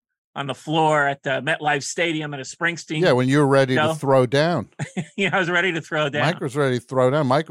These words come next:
Speaker 2: Mike, if my, if that went the wrong way, Mike's face would be up at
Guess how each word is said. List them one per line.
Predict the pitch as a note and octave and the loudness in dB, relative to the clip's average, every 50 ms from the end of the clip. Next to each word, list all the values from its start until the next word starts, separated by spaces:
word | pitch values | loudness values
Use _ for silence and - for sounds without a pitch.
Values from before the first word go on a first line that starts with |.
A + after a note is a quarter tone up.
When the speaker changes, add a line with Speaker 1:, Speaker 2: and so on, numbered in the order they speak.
| B2+ | -6
Speaker 2:
Mike, | B2 C3+ D3+ F3 G#3 F3 - - - | -2 0 2 2 0 -2 -6 -10 -10
if | D#3 B2+ - - | -10 -10 -10 -8
my, | B2+ C#3 D#3+ | -6 -6 -4
if | D#3 D3 A#2+ | -4 -4 0
that | D3 E3+ G3+ G#3+ | 0 0 2 2
went | A3 A3 G3+ | 0 -4 -2
the | - G3 | -2 0
wrong | F#3 E3+ E3 E3 | 2 2 2 2
way, | F3 F#3 F3 D3+ B2 - _ _ _ _ | 2 2 0 0 0 -2 _ _ _ _
Mike's | - C3+ D3+ E3 D#3 - - | -4 -2 -2 -2 -2 -8 -14
face | - - D#3 D#3+ E3 E3+ - - - | -6 -4 -2 -2 0 -2 -4 -6 -6
would | C3+ A#2+ G2+ | -6 -8 -4
be | G2 B2 B2 B2 A#2+ | -2 -2 0 2 2
up | A#2+ A#2 - | 2 2 0
at | A#2+ A2 | -2 -4